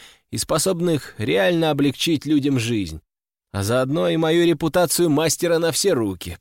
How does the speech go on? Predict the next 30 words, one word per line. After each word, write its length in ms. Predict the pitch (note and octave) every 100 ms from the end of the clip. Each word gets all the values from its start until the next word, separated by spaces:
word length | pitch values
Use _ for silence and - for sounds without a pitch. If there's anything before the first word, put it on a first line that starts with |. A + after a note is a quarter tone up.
| _
поднять 500 | D3 A#2+ A#2+ A#2 G2
до 100 | A#2
небес. 580 | A#2+ A2 F2 - - - _ _ _ _ _
И 120 | - B2
одна 440 | E3 D#3+ A#3+ A3
из 140 | B2
таких 400 | - B2 - A#2+
идеек 640 | D#3 C#3 A#2+ F#2+ E2 - - _ _ _ -
как 240 | E3 -
раз 320 | G3 A3 F#3+
удачно 500 | F3 D#3+ F3 D#3 D3+
ложилась 640 | D3+ D3 A#2+ D#3 C3+ - - _ -
на 140 | A#2+
страсть 460 | C#3 D3+ D#3 A2+ A2
государя. 680 | C3+ D3+ D3 A#2 E2+ D2 _ _ _ _ _ _ _ _ -
Пётр 320 | C#3 B2+ C3
Алексеевич, 920 | C3+ D3+ - A3 G#3 F#3+ E3+ - -
как 240 | - D#3+ -
всем 280 | F3 F3 F3
известно, 680 | B2+ D#3+ D#3+ - C#3 B2 - _ _ _
был 280 | A2 D3 C#3+
большой 720 | A#2+ C#3+ C#3 - A3 A3 G#3
охотник 680 | F#3 - F#3+ D3 - B2+ A2+
до 100 | C3
этого 360 | C3 A2+ B2+
напитка. 580 | C3 C#3 C3 G2 - - - _ _ _ _ _ _ _ -
Да 160 | G#2
и 120 | D3+
в 120 | D3 E3+
армии, 560 | G#3 F3 A#2 G2+ E2+